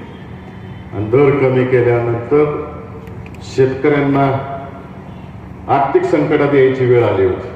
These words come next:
कारण का जोडधंदा फक्त हा दुधाचा आहे. साहेबांनी सगळ्या डेअरीवाल्यांची बैठक बोलवली, खाजगी डेअरी जेवढे पावडर बनवते त्यांना सगळ्यांना सांगितलं,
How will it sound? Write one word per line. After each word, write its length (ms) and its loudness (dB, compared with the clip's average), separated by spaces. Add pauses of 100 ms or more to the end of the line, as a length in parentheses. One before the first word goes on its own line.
(360)
कारण 180 -2
का 60 2
जोडधंदा 540 4
फक्त 300 -2
हा 520 0
दुधाचा 400 4
आहे. 240 -8 (760)
साहेबांनी 400 2
सगळ्या 320 2
डेअरीवाल्यांची 640 4
बैठक 380 2
बोलवली, 380 2
खाजगी 420 0
डेअरी 340 4
जेवढे 340 4
पावडर 340 4
बनवते 360 2
त्यांना 720 0
सगळ्यांना 380 2
सांगितलं, 520 0